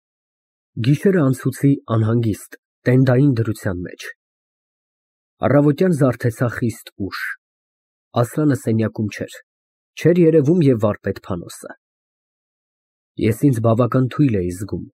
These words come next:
Մարմինս կոտրատվում էր։ Գլխիս մեջ տիրում էր մի տեսակ թմրություն, մի տեսակ մառախուղ։ Գիշերվա բոլոր անցքերը երևում էին ինձ ինչպես մի երազ։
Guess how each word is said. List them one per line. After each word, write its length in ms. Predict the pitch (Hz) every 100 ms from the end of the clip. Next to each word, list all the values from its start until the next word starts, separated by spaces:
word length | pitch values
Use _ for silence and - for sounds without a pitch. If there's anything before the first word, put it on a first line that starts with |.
| _ _ _ _ _ _ -
Մարմինս 480 | 165 185 165 127 -
կոտրատվում 520 | 127 127 127 - 92 -
էր։ 180 | - _ _ _ _ -
Գլխիս 400 | 117 139 - 156 -
մեջ 280 | 156 - 147
տիրում 280 | 139 160 139
էր 60 | 110
մի 120 | 131 135
տեսակ 380 | 117 120 110 -
թմրություն, 540 | 127 123 131 - - _ _ _ -
մի 60 | 131
տեսակ 480 | 127 110 117 107 104
մառախուղ։ 680 | 104 107 104 - 92 - - _ _ _ _ _ _ _ _ _ _ _ _
Գիշերվա 560 | 113 123 - 143 143 127
բոլոր 400 | 120 131 147 127
անցքերը 360 | 113 - 151 135
երևում 460 | 110 120 120 151 147
էին 300 | 127 117 135
ինձ 220 | 143 - -
ինչպես 480 | 139 - 139 - 127
մի 160 | 113 104
երազ։ 360 | 95 - -